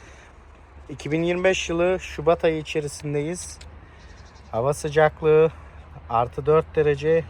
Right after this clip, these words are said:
geceleri eksi dört derece. Arkadaşlar, aldığım sorular üzerine fazlasıyla bu videoyu çekme gereği duydum. Ee, fideleme ya da çimlendirme toprağında burada sol tarafta görmüş olduğunuz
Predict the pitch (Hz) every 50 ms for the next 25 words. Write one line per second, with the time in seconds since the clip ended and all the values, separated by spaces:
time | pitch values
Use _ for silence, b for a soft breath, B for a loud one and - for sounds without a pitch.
0 | - - - 131 127 120 135 131 127 135 131 147 147 147 - - - 135 123 -
1 | - 139 123 135 131 131 - - - 120 117 113 110 123 147 170 185 - - -
2 | - B B B B B B B B B 120 135 147 - 180 180 185 175 - -
3 | 165 143 135 - 127 127 131 139 143 156 160 165 170 165 156 - - 151 143 143
4 | 151 151 170 170 175 165 - 131 127 123 131 127 117 120 120 120 - - 127 123
5 | 123 120 127 120 - - 131 131 135 127 135 131 131 131 127 127 135 131 123 -
6 | - 135 131 - 160 160 151 156 151 156 156 151 151 156 151 156 175 180 185 -
7 | - B B B B B B B B - 190 180 156 147 143 139 139 139 139 139
8 | 131 127 - - 151 143 160 156 165 165 160 165 165 165 151 - - - - -
9 | 131 131 131 123 131 117 110 98 - - - - - - - - - - - -
10 | - 147 143 151 151 151 156 156 165 160 165 170 170 160 - 165 147 143 - 151
11 | 139 135 131 127 123 147 165 175 - - - - - - - - - - - -
12 | - - - - - - - - - - - 147 156 147 135 143 143 - - 165
13 | 156 151 - 160 147 147 139 - 156 143 143 156 160 151 156 147 - - 156 143
14 | 131 135 135 131 127 120 107